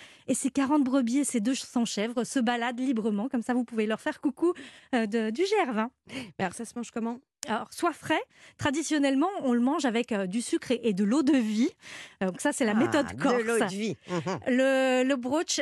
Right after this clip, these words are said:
Speaker 1: peut être aussi affiné. Donc, quand il a plus de cinq jours, on, on dit qu'il est pas sous, et sinon sec quand il, il est beaucoup plus affiné avec un peu de sel. Et puis, on peut bien sûr le cuisiner avec des cannelloni, de, des blettes et de la menthe. Ça, c'est une recette délicieuse.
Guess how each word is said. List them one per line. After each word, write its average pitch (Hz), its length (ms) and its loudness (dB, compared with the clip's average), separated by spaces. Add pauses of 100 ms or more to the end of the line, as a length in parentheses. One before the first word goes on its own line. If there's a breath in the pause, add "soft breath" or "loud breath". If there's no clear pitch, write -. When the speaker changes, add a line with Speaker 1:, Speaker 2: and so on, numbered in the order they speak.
Speaker 1:
peut 285 120 2
être 277 140 0
aussi 277 300 -4
affiné. 302 640 0
Donc, 269 140 0
quand 277 160 -2
il 277 100 0
a 233 60 0
plus 339 180 -4
de - 60 -8
cinq 311 240 2
jours, 262 220 2
on, 226 180 2
on 220 80 2
dit 226 140 0
qu'il - 180 -6
est 202 100 -2
pas 302 140 0
sous, 320 280 0 (220)
et 254 60 -2
sinon 254 320 0
sec - 460 -4
quand - 220 -4
il, 233 120 0 (320 loud breath)
il 214 60 2
est 220 60 4
beaucoup 254 260 0
plus 262 260 0
affiné 254 420 2
avec 214 220 0
un 240 80 2
peu 226 140 2
de - 80 -16
sel. 262 260 2 (380 loud breath)
Et 226 60 -2
puis, - 120 0
on 233 80 2
peut 233 140 -2
bien 202 160 -2
sûr 247 340 -2
le 190 160 4
cuisiner 294 800 4
avec 226 240 -2
des 233 180 2
cannelloni, 269 840 2
de, 214 260 0
des 196 140 0
blettes 233 360 0
et 220 60 -2
de 185 60 0
la 190 100 0
menthe. 220 240 -4
Ça, 185 100 -12
c'est - 140 -6
une 180 80 -4
recette 180 260 -2
délicieuse. 208 480 0